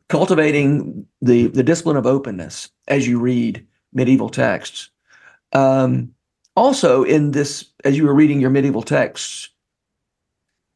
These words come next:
you can tell me, to what extent were you, um, what's the word I'm looking for? I mean, doing what I just said,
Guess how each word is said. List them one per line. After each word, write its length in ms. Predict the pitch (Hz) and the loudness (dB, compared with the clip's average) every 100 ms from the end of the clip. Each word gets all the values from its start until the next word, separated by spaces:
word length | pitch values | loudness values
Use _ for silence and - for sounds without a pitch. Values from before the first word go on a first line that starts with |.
| _ _ _ _ _ _ _ _ _ _ _ _ _ _ - | _ _ _ _ _ _ _ _ _ _ _ _ _ _ -4
you 160 | 135 | -2
can 120 | 135 117 | -2 0
tell 220 | 139 123 | 0 0
me, 300 | 151 110 - | 0 -2 -2
to 120 | 139 | 0
what 140 | 151 | 2
extent 440 | 170 - 170 156 135 | 0 -2 0 0 0
were 180 | 135 131 | 0 0
you, 600 | 139 147 143 131 127 - _ _ _ _ _ _ - | 2 2 2 0 -2 -10 _ _ _ _ _ _ 0
um, 600 | 131 127 127 120 120 117 _ _ _ _ _ _ _ _ _ _ _ _ _ _ _ | 2 2 0 -2 -8 -12 _ _ _ _ _ _ _ _ _ _ _ _ _ _ _
what's 220 | - 127 | -14 -10
the 60 | 113 | -4
word 140 | 120 | -2
I'm 80 | 113 | -2
looking 200 | 135 127 | -4 -6
for? 240 | - 76 - | -8 -8 -2
I 20 | |
mean, 300 | 120 104 - _ - | -2 -2 -8 _ 0
doing 180 | 143 165 | 2 4
what 80 | - | 2
I 100 | 226 | 0
just 200 | 180 - | -2 -2
said, 280 | 95 71 | -6 -8